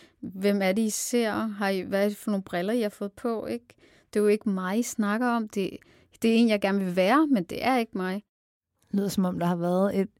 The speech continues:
Speaker 2: et kærlighedsoprydningsarbejde for dig. Og jeg ved jo også, at du efter, øh, forhold nummer to her,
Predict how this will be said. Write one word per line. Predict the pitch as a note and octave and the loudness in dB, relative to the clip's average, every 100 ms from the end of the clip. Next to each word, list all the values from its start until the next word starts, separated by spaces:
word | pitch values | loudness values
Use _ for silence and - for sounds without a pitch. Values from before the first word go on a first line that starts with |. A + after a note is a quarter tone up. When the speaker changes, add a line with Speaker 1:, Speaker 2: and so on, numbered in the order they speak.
| _ | _
Speaker 2:
et | - F3 - _ _ _ | -6 -6 -8 _ _ _
kærlighedsoprydningsarbejde | - - F3 G#3 G#3+ F#3+ - - G3 F#3+ - A3 - D#3 D#3+ - - D#3+ E3+ E3+ D#3 F3+ F3+ D3+ _ _ | -14 -6 -2 -2 -2 -4 -6 -8 -6 -6 0 0 0 -4 -4 -6 -6 -6 -4 -4 -6 -2 -2 -2 _ _
for | - G3 | -4 -2
dig. | E3+ D#3+ E3+ F#3+ _ _ _ _ | 0 0 0 -2 _ _ _ _
Og | F#3 | 2
jeg | F#3 F#3 | 4 4
ved | A3 | 4
jo | F3 | 4
også, | E3 F#3 - | 2 0 -2
at | F3 - | -6 -2
du | F#3+ E3+ D#3+ _ _ - - _ _ - | -2 0 -2 _ _ -20 -20 _ _ 0
efter, | G#3 - G3+ F3 - _ - | 0 2 0 0 -4 _ 0
øh, | E3+ D#3 D3+ D#3 D#3 | 2 2 0 -4 -6
forhold | - F3+ F#3+ G#3+ F3 | -2 0 2 0 0
nummer | E3+ F3 | -4 -4
to | - A3 G3+ | -4 -6 -2
her, | E3+ F3 | 0 0